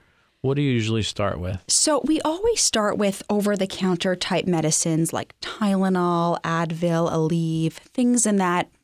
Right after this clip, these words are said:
Speaker 2: family, especially for osteoarthritis. Patients with rheumatoid arthritis and psoriatic arthritis require a more aggressive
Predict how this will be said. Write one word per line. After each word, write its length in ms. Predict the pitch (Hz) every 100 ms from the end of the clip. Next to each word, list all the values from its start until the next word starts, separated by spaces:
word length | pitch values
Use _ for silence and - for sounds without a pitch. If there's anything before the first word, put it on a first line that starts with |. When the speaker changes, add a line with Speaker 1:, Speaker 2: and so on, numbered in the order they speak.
| _ _ _ _ -
Speaker 2:
family, 580 | 190 165 165 160 156 -
especially 640 | - - 262 - 254 240
for 220 | 220 202
osteoarthritis. 1500 | - 151 160 - 165 156 131 143 - 143 135 - - - - - - - - _
Patients 520 | - 277 254 285 247 -
with 140 | 220
rheumatoid 600 | 208 247 269 277 - 240
arthritis 640 | 233 220 - 208 202 202
and 100 | 196
psoriatic 680 | 190 - 190 190 185 190 202
arthritis 760 | 180 170 165 160 160 156 156 -
require 640 | 170 - 175 165 165 165
a 100 | -
more 440 | 175 175 170 170 165
aggressive 1000 | 170 165 170 165 165 - 160 156 151 -